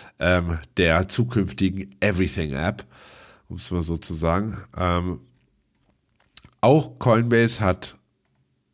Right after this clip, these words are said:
eine Erholung gesehen von in der Spitze immerhin dreiundfünfzig Prozent, ne? Das ist ziemlich genau die gleiche Bewegung gewesen, äh, also der gleiche Zeitraum, Anfang Februar, wie bei Circle auch.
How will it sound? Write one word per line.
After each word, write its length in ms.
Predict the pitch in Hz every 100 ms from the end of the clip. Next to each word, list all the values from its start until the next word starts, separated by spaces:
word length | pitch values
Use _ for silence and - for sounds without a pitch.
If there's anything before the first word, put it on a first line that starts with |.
| _ -
eine 140 | 92
Erholung 580 | 87 82 92 95 92 95
gesehen 500 | 95 69 76 80 80
von 560 | - - 73 73 76 71 _
in 180 | - 80
der 140 | 82
Spitze 540 | 73 - - 123 120 123
immerhin 480 | 123 147 160 143 123
dreiundfünfzig 880 | 113 104 92 - 82 - - -
Prozent, 440 | - - - 65 -
ne? 200 | 123 151 - - -
Das 180 | - 98
ist 180 | - -
ziemlich 640 | - 165 170 165 151 -
genau 420 | - 120 113 107
die 160 | 113 104
gleiche 540 | 98 90 113 131 131
Bewegung 680 | 120 98 98 101 104 101 101
gewesen, 640 | 98 87 87 92 85 92 - - - -
äh, 80 |
also 180 | 92 82
der 140 | 87 90
gleiche 440 | 98 104 135 135
Zeitraum, 840 | 123 - 107 104 - 107 113 113 - - -
Anfang 500 | 123 135 123 139 123
Februar, 880 | 120 110 107 104 101 107 101 107 107 - - -
wie 120 | 123
bei 200 | 120 101
Circle 520 | - 107 98 98 76
auch. 400 | 64 127 185 -